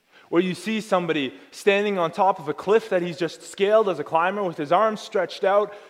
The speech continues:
and big words underneath, "Nothing will be impossible with God."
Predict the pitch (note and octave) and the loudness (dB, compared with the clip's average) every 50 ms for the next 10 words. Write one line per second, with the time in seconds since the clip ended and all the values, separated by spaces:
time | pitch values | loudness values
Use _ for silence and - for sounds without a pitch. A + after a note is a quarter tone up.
0 | - - - D3+ E3 D#3 C3+ A#2+ - _ _ _ _ _ _ _ _ B3 A#3 G#3+ | -20 -18 -16 -14 -12 -12 -12 -14 -16 _ _ _ _ _ _ _ _ -10 -10 -8
1 | E3+ F#3 G#3+ G#3 F#3+ E3 E3 F3 E3+ D#3 D3+ C3 A2+ - - - D3+ F3+ G3 G3 | -2 2 4 4 4 4 0 -2 -4 -4 -6 -8 -10 -12 -14 -12 -4 -2 -2 -2
2 | - - E3 C3+ A#2+ A2+ A#2 C3 C3 C3+ D3+ C#3+ C3 - - G3 F3+ E3 - - | -2 -4 -8 -8 -6 -6 -8 -8 -6 -6 -8 -8 -8 -6 -4 -4 -4 -4 -6 -10
3 | D3 A#2+ A#2+ G#2+ G2+ - - _ _ _ _ B2 B2 A2+ G#2+ A2 C3 B2 A#2 G#2 | -12 -10 -10 -10 -10 -12 -18 _ _ _ _ -12 -12 -12 -8 -4 -4 -2 -2 -4
4 | F#2 F#2 | -8 -14